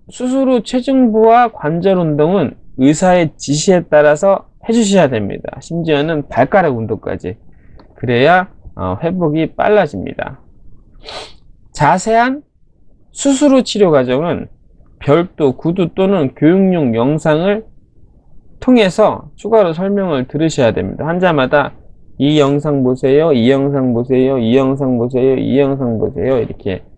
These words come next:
지정을 해줍니다. 환자의 상-, 수술 후 상태에 따라서.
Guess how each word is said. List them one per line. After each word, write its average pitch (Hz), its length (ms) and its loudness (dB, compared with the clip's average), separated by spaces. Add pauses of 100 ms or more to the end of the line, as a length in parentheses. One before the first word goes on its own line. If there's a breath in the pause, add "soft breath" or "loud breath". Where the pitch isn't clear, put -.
(140)
지정을 151 460 0
해줍니다. 139 460 -4
환자의 160 440 -2
상-, - 260 -10
수술 202 320 -2
후 143 40 2
상태에 190 420 -4
따라서. - 540 -6